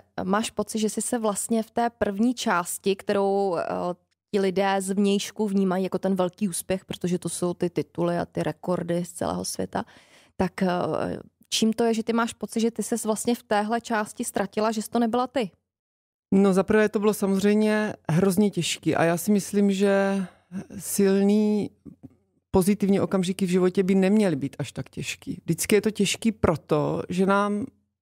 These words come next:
Speaker 2: je naznačováno, že jdeme špatně a že s tím něco můžeme udělat. Je to
Speaker 1: Mhm.
Speaker 2: takový znamení, ta zpětná vazba.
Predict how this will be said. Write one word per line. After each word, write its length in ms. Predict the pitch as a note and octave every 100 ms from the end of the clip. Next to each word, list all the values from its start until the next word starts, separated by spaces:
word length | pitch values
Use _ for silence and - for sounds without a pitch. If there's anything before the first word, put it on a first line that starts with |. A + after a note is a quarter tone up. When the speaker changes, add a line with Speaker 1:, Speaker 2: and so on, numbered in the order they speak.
| F#3
Speaker 2:
je 140 | F#3+
naznačováno, 880 | G3+ G3+ F#3+ G3 - G3+ F3+ F3+ G3
že 120 | F#3+
jdeme 220 | F#3+ G3 F#3+
špatně 500 | - G3+ - E3 -
a 60 | D#3
že 120 | E3+
s 80 | -
tím 160 | G3
něco 260 | F#3 F3+ G3
můžeme 360 | F#3+ F#3+ F#3+
udělat. 380 | F3+ F#3 F#3+ F#3
Je 60 | F#3
to 80 | F#3+
Speaker 1:
Mhm. 20 |
Speaker 2:
takový 260 | F3+ G#3
znamení, 420 | F#3+ F#3 F3+ G3+ D#3+
ta 100 | D3+
zpětná 480 | - D#3 F#3+ F#3
vazba. 420 | F3 E3 D#3+ A#2+